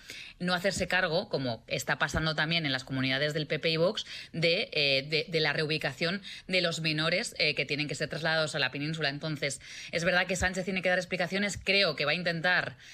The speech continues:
mm, albergarlo todo y, y, y, y tirar responsabilidades como estamos acostumbrados, pero creo que solo con eso evidentemente no basta, ¿no?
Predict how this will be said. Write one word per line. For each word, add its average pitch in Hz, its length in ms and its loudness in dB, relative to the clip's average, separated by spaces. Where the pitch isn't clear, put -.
mm, 156 460 2
albergarlo 147 680 4
todo 180 420 4
y, 170 60 4
y, 175 560 0
y, 196 200 -2
y 196 120 -2
tirar 170 300 0
responsabilidades 170 800 0
como 131 220 -6
estamos 143 280 -4
acostumbrados, 165 720 -2
pero 180 220 2
creo 165 180 2
que 170 140 0
solo 160 260 0
con 147 140 -2
eso 151 200 -2
evidentemente 135 600 -2
no 127 100 -4
basta, 117 320 -6
¿no? 101 180 -10